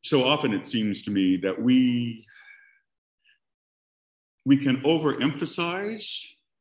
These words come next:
in a sense, the fact of Jesus taking away our sins, which is an unspeakable gift. I'm not talking heresy here. It's an unspeakable gift that we have been given,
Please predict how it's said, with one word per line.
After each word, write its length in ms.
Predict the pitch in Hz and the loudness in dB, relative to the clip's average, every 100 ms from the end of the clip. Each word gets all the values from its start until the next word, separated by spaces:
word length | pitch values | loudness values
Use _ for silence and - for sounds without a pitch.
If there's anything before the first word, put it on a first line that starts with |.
| _ _ _ _ _ _ - | _ _ _ _ _ _ -6
in 120 | 120 | -2
a 80 | 110 | -2
sense, 840 | 95 - 160 208 - - - - _ _ _ _ _ _ _ - | -4 -4 -4 -6 -10 -12 -14 -18 _ _ _ _ _ _ _ -14
the 60 | 101 | -8
fact 400 | - 131 127 113 | -2 -2 -2 -6
of 260 | 110 107 | -6 -6
Jesus 840 | - 135 139 139 120 - - - - - _ _ _ _ _ _ _ - | -2 -2 -2 -4 -6 -6 -10 -12 -16 -20 _ _ _ _ _ _ _ -2
taking 400 | 147 139 135 123 | 0 2 2 2
away 320 | 120 123 123 | 0 -2 -2
our 180 | 107 110 | -2 -4
sins, 640 | - 156 147 180 190 - | -2 0 0 0 -6 -4
which 160 | 131 | 0
is 140 | 131 131 | 0 2
an 100 | 127 | 2
unspeakable 680 | 127 - - 165 190 175 165 | 0 -2 0 0 0 -2 -2
gift. 340 | 170 160 - | -2 -2 -6
I'm 140 | 110 110 | -4 -4
not 160 | 123 | -4
talking 340 | - 147 - 123 | -6 -6 -2 0
heresy 540 | 139 151 139 - 80 | 0 -2 -4 -8 -10
here. 320 | 90 71 82 - _ _ _ _ _ _ _ _ _ _ _ _ - | -12 -14 -16 -20 _ _ _ _ _ _ _ _ _ _ _ _ -10
It's 160 | 123 139 | -4 0
an 80 | |
unspeakable 800 | 135 131 - 175 180 170 139 127 | 2 2 -2 -6 -6 -4 -2 -2
gift 320 | 131 196 - - | -2 -4 -6 -8
that 80 | |
we 160 | 104 113 | -6 -6
have 160 | 113 113 | -6 -6
been 160 | 107 | -6
given, 560 | 117 170 95 92 123 | -4 -4 -4 -4 -8